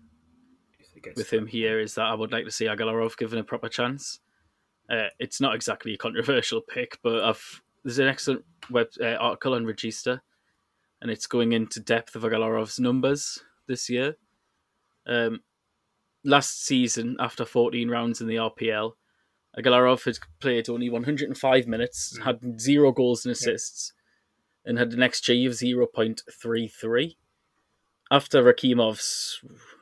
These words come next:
Speaker 2: arrival at the side, he then even wasn't involved on the bench, never mind,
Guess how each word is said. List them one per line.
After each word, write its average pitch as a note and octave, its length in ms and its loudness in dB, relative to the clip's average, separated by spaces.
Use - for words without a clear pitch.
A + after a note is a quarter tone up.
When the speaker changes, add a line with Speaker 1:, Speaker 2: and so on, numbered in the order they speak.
Speaker 2:
arrival A#2 500 6
at - 80 -6
the A2 80 -8
side, G#2+ 400 -4
he A#2 80 -2
then A2 180 2
even A2+ 480 -2
wasn't A#2+ 480 2
involved A2+ 380 -2
on A2 80 -4
the G#2+ 60 -6
bench, A2 440 -4
never A#2 200 -2
mind, A2+ 440 -2